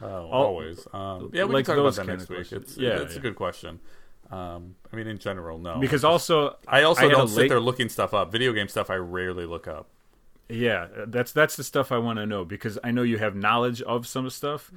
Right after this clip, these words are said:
Speaker 2: but
Speaker 1: Yeah.
Speaker 2: the stuff that you don't know, I wanna know how you process that. And then, uh, keeping up with processing stuff,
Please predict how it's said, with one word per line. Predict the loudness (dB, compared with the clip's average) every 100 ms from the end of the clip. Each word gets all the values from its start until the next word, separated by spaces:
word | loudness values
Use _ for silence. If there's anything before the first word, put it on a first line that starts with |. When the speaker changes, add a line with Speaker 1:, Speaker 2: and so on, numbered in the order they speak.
| -14 -6
Speaker 2:
but | -6
Speaker 1:
Yeah. |
Speaker 2:
the | -4
stuff | -4 -4
that | -6 -10
you |
don't | -4 0 0 0
know, | 0 0
I | 0
wanna | 0 0
know | 0 0
how | 0
you | -2
process | -2 -2 -4 -4 -8 -4
that. | -2 -2 -4 _ _ _ -10
And | 0 2
then, | 2
uh, | -2 _ -18 -18 -20 -10
keeping | -4 -2 0
up | 0 0
with | 0 -2 -4 -20 -4
processing | -2 0 -2 -4 -4
stuff, | -4 -2 -2